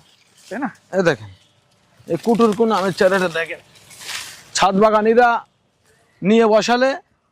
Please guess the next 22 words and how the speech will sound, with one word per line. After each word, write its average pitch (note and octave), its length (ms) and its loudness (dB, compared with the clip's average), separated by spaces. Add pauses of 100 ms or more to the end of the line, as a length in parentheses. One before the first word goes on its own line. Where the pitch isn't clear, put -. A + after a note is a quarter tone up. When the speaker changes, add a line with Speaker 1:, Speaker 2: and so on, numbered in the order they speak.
(140)
Speaker 2:
দেখেন G3+ 360 -2
কত G3+ 200 -6
সুন্দর A3 340 -4
ঝাগড়া F3+ 360 -2
চারা। C3+ 220 -10
Speaker 1:
এ C4 120 -6
ম্যাচিওর B3 460 -2
চারা, D#4 240 0
এ-, B3+ 220 -4
Speaker 2:
হ্যাঁ। C4+ 120 -4
Speaker 1:
এবার C#4+ 160 2
সামনের C4+ 300 -2
বছর B3 220 -2
সব G#3+ 180 -6
আম D#3 200 -8
আসবে, C3+ 240 -20
তাই C3 80 -20
Speaker 2:
ছাদ F#3 220 -2
Speaker 1:
না? F3+ 60 -4
Speaker 2:
বাগানিরা A3+ 500 0
নিয়ে A3 260 -2
বসালে A3 460 -2